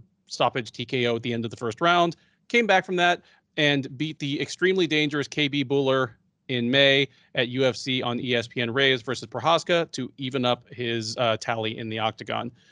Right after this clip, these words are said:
Uh, Pereira, despite the, you know, despite the debut, despite the disparity in M M A experience, is a strong favorite here. He's minus two fifty. Michailidis is plus two ten.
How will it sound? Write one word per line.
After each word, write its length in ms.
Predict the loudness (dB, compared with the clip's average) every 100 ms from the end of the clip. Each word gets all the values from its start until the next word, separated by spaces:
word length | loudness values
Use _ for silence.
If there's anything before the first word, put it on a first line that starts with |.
| _ _ -2
Uh, 220 | 2 2
Pereira, 540 | 0 0 2 4 4 2
despite 640 | -2 2 4 4 0 -16 -18 _
the, 420 | -6 -2 -2 -2 -6 _ _ _ -16 -14
you 160 | -4 -2
know, 60 | -2
despite 420 | -6 0 0 0
the 60 |
debut, 520 | -2 -2 0 0 0 -2 -6
despite 500 | -6 0 2 0 -2
the 320 | -6 -4 -6 -10 -12
disparity 560 | -10 -2 0 0 0
in 120 | -2 -2
M 100 | 0
M 100 | 0
A 140 | 0
experience, 580 | 0 -4 -2 -2 -2 -6 _ 2
is 200 | 2 2
a 200 | -2 -4
strong 340 | 0 2 2
favorite 340 | 2 0 0 -4
here. 300 | -2 -2 -4 _ _
He's 180 | -6 -2
minus 420 | 2 2 2 0
two 180 | -4 -4
fifty. 520 | -2 -2 0 -2 -2 _ _ -2
Michailidis 640 | 2 2 2 2 0 -2 -6
is 220 | -6 -6
plus 380 | -6 -4 -4 -10
two 220 | -14 -12
ten. 360 | -12 -14 -14